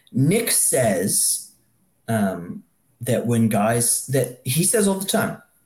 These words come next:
medical staff will tell him, "This is an injury that's just pain t-, tolerance, pain management. It's not something that will be aggravated by continued play."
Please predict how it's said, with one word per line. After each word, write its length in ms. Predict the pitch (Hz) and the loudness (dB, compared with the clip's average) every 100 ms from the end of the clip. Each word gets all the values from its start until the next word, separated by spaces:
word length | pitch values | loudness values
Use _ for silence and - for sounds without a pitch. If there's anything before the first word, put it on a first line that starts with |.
| - | -4
medical 320 | 131 151 160 | -2 0 -2
staff 300 | 151 147 135 | 0 0 2
will 80 | 143 | 0
tell 260 | 135 135 139 | 0 0 2
him, 160 | 139 | 0
"This 220 | 107 135 | 0 0
is 140 | 143 131 | 0 2
an 120 | 120 | 2
injury 680 | 120 156 165 170 170 190 - - - - | 4 2 2 2 0 -2 -8 -16 -14 -4
that's 180 | 120 | -2
just 220 | - 139 - | 0 -2 0
pain 360 | 135 147 156 | 0 2 -2
t-, 120 | - - - | -6 -12 -6
tolerance, 480 | 143 156 180 196 | 0 2 2 0
pain 260 | - 131 139 | 0 0 0
management. 460 | 139 156 160 160 - | 2 0 -4 -6 -6
It's 180 | 208 120 | -4 0
not 380 | 123 131 - | 2 2 0
something 380 | - 127 127 131 | 0 -2 0 2
that 100 | 123 | 2
will 140 | 117 110 | 2 0
be 100 | 104 | 2
aggravated 600 | 98 110 101 98 98 - | 0 -2 -2 -2 -2 -6
by 240 | 92 90 | -6 -6
continued 580 | - 113 101 - 82 - | -8 -8 -6 -6 -10 -18
play." 180 | - | -16